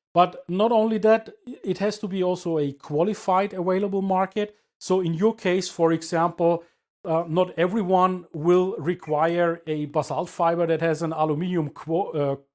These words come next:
uh, uh, uh, uh, si-, uh, sizing or binder or coating on, on top of it,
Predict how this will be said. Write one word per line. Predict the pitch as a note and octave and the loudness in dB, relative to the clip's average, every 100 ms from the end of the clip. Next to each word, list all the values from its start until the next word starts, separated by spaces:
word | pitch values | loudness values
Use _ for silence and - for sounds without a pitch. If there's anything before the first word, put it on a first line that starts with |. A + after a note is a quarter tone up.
| _ _ | _ _
uh, | A3 G3+ F3+ | -12 -12 -10
uh, | E3+ C3+ C3+ C#3 C3 B2+ _ _ _ _ _ | -8 -6 -6 -8 -8 -10 _ _ _ _ _
uh, | C#3 | -10
uh, | C3 B2+ D3 E3 F3+ | -8 -10 -10 -10 -8
si-, | - D#3+ G#3 | 0 2 2
uh, | F#3 D3+ | 0 -2
sizing | - D#3+ F#3+ F#3 F#3 | 0 2 2 0 0
or | D#3 D3 D3+ | 2 2 0
binder | A#2+ D#3 G3+ G3 F3+ | 2 4 4 4 4
or | D3+ C#3 | 4 0
coating | - F#3+ A#3 A3 G3+ | 0 4 4 4 2
on, | F3 E3 | 0 0
on | E3 D#3 | 0 -2
top | - E3+ | 0 0
of | E3+ - | 0 2
it, | F#3 G#3 | 2 0